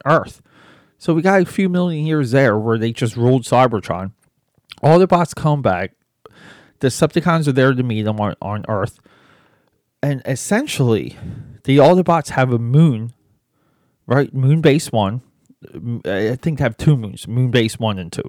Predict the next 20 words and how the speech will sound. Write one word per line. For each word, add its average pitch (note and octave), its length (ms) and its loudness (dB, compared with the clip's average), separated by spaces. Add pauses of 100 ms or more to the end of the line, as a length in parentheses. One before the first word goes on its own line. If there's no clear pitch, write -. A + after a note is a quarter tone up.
right? G#2 220 -2 (1120)
In C3+ 100 -2
the B2 60 -4
beginning A#2 340 -4
of G2 100 -6
this F2 200 -8
movie. - 380 -16 (1000)
Decepticons F3 680 -2
rule A#2 240 2
Cybertron. - 640 -8 (560)
Autobots D3+ 540 2
have A#2+ 220 0
a G#2 40 -4
couple A2 480 -2
crappy G#2+ 500 -4
moons. - 460 -12 (480)
They A2+ 120 -2
have D#3 280 -2
a A#2+ 160 2
city - 680 -2